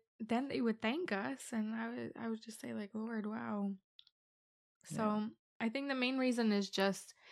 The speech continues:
Speaker 1: being an encouragement to others and wanting to, um, be a light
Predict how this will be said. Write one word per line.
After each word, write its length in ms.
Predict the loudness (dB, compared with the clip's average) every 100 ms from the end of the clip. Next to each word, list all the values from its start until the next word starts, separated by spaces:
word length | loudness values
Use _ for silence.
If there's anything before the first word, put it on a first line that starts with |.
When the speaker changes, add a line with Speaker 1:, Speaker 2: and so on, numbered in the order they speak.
| -8 2
Speaker 1:
being 200 | 4 6
an 100 | 4
encouragement 760 | 2 2 2 2 2 0 0
to 80 | 0
others 600 | 0 0 0 -2 -4 -10 -16 -20 _ -4
and 520 | 0 0 2 0 0
wanting 500 | 0 2 2 2 0
to, 680 | -2 -4 -2 -2 -2 -4 -6 -8 _ _ _ _ _ _ _ _ _ -6
um, 320 | -4 -4 -4 -2
be 100 | -2
a 80 | 0
light 380 | 0 -2 -2